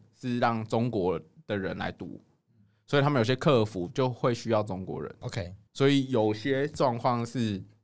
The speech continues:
Speaker 1: 他们中介了中国人来台从事这样非法的行为。
Speaker 2: 啊，OK，涉及非法移民的问题。
Speaker 1: 对，对，对，对，对。然后里面曾经有一个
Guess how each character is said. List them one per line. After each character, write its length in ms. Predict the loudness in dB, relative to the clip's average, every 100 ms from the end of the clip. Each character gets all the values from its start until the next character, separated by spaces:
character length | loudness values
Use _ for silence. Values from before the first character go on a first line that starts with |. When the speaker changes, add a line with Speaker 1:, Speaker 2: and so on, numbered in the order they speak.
| -6
Speaker 1:
他 100 | -2
们 160 | -2
中 320 | 2 2 2 0
介 240 | 0 0
了 100 | -2
中 240 | -4 -4
国 180 | -2 -2
人 140 | -2 -4
来 160 | -8 -10
台 160 | -12 -14 -14 -20 _ -14
从 260 | -8 -6
事 180 | -6 -6
这 80 | -6
样 140 | -8
非 140 | -10 -12
法 180 | -14 -14
的 60 |
行 160 | -16 -18
为。 220 | -20 -14 -14 -14 _ _ -8
Speaker 2:
啊， 200 | -6 -6 -18 _ _
OK， 280 | -18 -12 -10
涉 120 | -6
及 120 | -6 -2
非 140 | -2
法 160 | -2 -2
移 80 | -6
民 160 | -8
的 80 | -8
问 140 | -10
题。 180 | -10 -14 -6
Speaker 1:
对， 140 | 0
对， 120 | 0 0
对， 180 | -2
对， 200 | -4 -8
对。 220 | -10 -12 -6
然 120 | 2
后 100 | 2
里 320 | 2 -2 -2
面 160 | 0 0
曾 140 | 0
经 100 | -4
有 140 | -2 -2
一 20 |
个 160 | -2